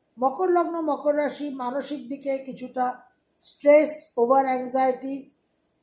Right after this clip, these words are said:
একটু ওভার থিঙ্কিংয়ের প্রবণতা থাকবে, একটু সাবধানতা অবলম্বন করতে হবে। অবশ্যই দাম্পত্য জীবনে কিছু ভুল বোঝাবুঝি হওয়ার সম্ভাবনা, অহেতুক তর্ক থেকে বিরত রাখ-, থাকবেন। থার্টি ফার্স্ট মে টোয়েন্টি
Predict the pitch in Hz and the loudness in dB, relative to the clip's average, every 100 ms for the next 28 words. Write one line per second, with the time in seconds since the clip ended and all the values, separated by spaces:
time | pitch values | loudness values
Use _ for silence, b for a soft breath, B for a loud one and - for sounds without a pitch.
0 | - 226 - 269 254 247 285 277 277 269 | -14 -12 -10 -2 4 6 4 2 -6 -6
1 | 277 269 262 262 247 262 262 262 247 254 | -8 0 0 2 0 0 -4 -2 -2 -2
2 | 220 254 285 214 - 240 226 202 233 240 | 0 -2 -4 -10 -12 -8 -8 -6 -6 -6
3 | 247 233 240 262 269 269 262 262 - 269 | -2 -2 0 -2 -4 -8 -6 -6 -4 -4
4 | 262 269 285 - _ _ _ _ _ - | -2 -2 -4 -12 _ _ _ _ _ 4
5 | 262 330 311 - 359 370 - _ _ _ | 4 4 -2 -2 -4 -4 -12 _ _ _
6 | 202 247 262 330 330 330 269 277 277 285 | 2 2 2 -4 -6 -6 -4 -2 -2 -4
7 | 285 254 269 214 233 214 220 220 220 262 | -6 -8 -4 -4 -2 -2 -4 -4 -6 -4
8 | 190 202 240 - 220 226 247 262 285 311 | -2 -2 -2 -8 -8 -4 -2 -2 -4 -8
9 | - _ _ _ _ _ _ - 247 294 | -14 _ _ _ _ _ _ 0 4 6
10 | 370 415 403 - 294 262 247 302 277 277 | 4 0 -4 2 6 6 4 0 0 -2
11 | 262 240 208 202 202 175 - - 202 151 | -6 -4 -4 -2 -2 -2 -4 -8 -8 -8
12 | - - _ _ _ _ _ _ _ _ | -16 -18 _ _ _ _ _ _ _ _
13 | _ _ - 277 - 349 349 392 381 349 | _ _ 2 2 4 2 6 6 4 0
14 | 349 359 339 311 | -2 0 0 0